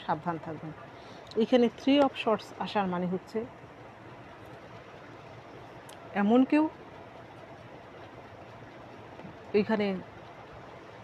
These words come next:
আপনাদের দুজনের মাঝখানে এমন কেউ আছেন, রিলেশনশিপে যদি আপনি থেকে থাকেন আপনাদের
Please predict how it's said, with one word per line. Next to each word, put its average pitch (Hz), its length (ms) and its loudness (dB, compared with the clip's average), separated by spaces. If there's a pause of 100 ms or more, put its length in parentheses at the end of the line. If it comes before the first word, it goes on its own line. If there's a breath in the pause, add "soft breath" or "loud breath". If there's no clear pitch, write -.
(420)
আপনাদের 196 440 4 (300)
দুজনের 202 420 6
মাঝখানে 202 440 -2
এমন 190 140 2 (100)
কেউ 185 120 0 (100)
আছেন, 247 220 2 (1000)
রিলেশনশিপে 208 640 2
যদি 202 180 4
আপনি 190 220 -2
থেকে 185 160 -4
থাকেন 202 300 -2
আপনাদের 196 280 0